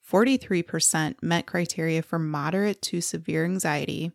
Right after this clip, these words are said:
And then they found that both anxiety and depression significantly predicted emotional exhaustion, and there was significant association between depression and cynicism.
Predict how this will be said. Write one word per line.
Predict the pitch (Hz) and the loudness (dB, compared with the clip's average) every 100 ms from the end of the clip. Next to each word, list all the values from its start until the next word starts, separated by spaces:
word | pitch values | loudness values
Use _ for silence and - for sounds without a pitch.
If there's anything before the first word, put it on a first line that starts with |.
| _ _ _ _ _ _ - | _ _ _ _ _ _ 2
And | 185 | 4
then | 180 | 6
they | 170 | 4
found | - 180 170 | 4 4 4
that | 165 | 2
both | - 170 170 | 4 2 2
anxiety | 165 160 160 165 | 0 2 2 2
and | 165 | 0
depression | 165 - 156 - 156 156 151 143 | -2 -2 -4 -2 -2 0 -2 -2
significantly | 165 165 170 160 - 160 | -2 0 -2 -4 -4 -4
predicted | 135 - 147 151 - 156 | -4 -6 -4 -4 -2 -4
emotional | 151 143 160 - 196 | -2 -2 -2 -2 -2
exhaustion, | 202 - 151 147 - 151 147 185 - _ _ _ _ | -2 -2 -4 -4 -4 -4 -4 -4 -8 _ _ _ _
and | 175 175 185 | 2 4 4
there | 170 | 4
was | 170 165 - _ - | 4 2 -4 _ -4
significant | 190 175 165 180 180 | 0 2 0 -2 -2
association | 170 185 165 151 147 170 | -2 0 0 0 0 -2
between | 160 156 - 151 - | -2 -4 -4 -4 -4
depression | 147 - - 156 - 175 165 160 - _ _ | -6 -6 -4 -2 -2 -2 -2 -2 -6 _ _
and | 175 165 | -4 -2
cynicism. | - 170 165 - - - 214 | 0 0 0 0 -2 -4 -8